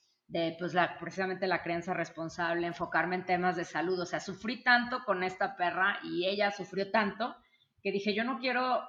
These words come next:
yo no quiero volver a pasar eso y no quiero que alguien pase por todo el sufrimiento que, que hemos tenido como familia", ¿no?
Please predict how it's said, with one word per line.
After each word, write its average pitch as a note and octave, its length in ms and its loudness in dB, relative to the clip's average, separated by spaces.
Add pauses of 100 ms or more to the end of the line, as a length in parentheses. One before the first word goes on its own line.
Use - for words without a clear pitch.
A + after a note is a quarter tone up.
(140)
yo B3 120 2
no D4 120 0
quiero D4 220 10
volver A3 260 8
a A3+ 160 8
pasar F#3+ 320 2
eso A#3+ 320 0 (100)
y G#3+ 100 -2
no G#3 180 0
quiero A3 300 -2
que G3 80 0
alguien F#3 460 0
pase F3+ 440 0 (240)
por D#3 160 -4 (160)
todo F#3+ 260 6
el G3 140 4
sufrimiento F3 720 -4
que, D#3 440 -8
que E3+ 160 -2
hemos F3+ 540 -6
tenido F3 340 0
como E3+ 220 -2
familia", D#3+ 480 -2
¿no? - 220 -6